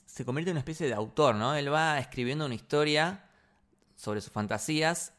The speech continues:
eh, en el mismo momento, ¿no? Es como que la estamos experimentando prácticamente al mismo momento que él la está escribiendo. Eh, entonces,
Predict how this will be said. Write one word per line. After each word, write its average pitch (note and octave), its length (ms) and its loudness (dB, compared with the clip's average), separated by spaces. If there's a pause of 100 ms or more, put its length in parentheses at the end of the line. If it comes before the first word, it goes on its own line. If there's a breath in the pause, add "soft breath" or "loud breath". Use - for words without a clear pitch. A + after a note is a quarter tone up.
(120)
eh, A2+ 260 -8
en A#2+ 80 -8
el B2 120 0
mismo D#3+ 200 0
momento, C3 480 2
¿no? C#3+ 220 2
Es C3+ 380 -6
como F#3 160 0
que E3 40 2
la D3+ 40 6
estamos E3+ 320 0
experimentando D#3+ 1080 0 (480 soft breath)
prácticamente D3+ 520 2
al C3+ 60 2
mismo D#3 180 -2
momento C#3 560 0
que B2+ 100 2
él C3+ 120 -2 (100)
la G#2+ 100 -10
está A2 160 -8
escribiendo. A#2+ 600 -2 (380 soft breath)
Eh, G#2+ 320 -2
entonces, E3 520 0